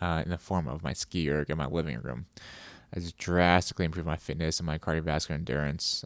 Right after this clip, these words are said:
uh, which I, without even running. So just another thing, I don't run. Like, I run twice a year, and that's usually the two ten miles I run.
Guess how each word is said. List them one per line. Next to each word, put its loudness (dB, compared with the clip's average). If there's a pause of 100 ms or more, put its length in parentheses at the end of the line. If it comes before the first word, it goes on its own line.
uh, -2 (460)
which 0
I, 4
without 4 (240)
even 0
running. 2
So 4 (100)
just 2
another 6
thing, 0 (760)
I 10
don't 10
run. 8 (300)
Like, 2 (200)
I 10
run 8 (800)
twice 6
a -2
year, 6
and 0
that's 0
usually 4
the 6
two 2
ten 0
miles 6
I 2
run. 0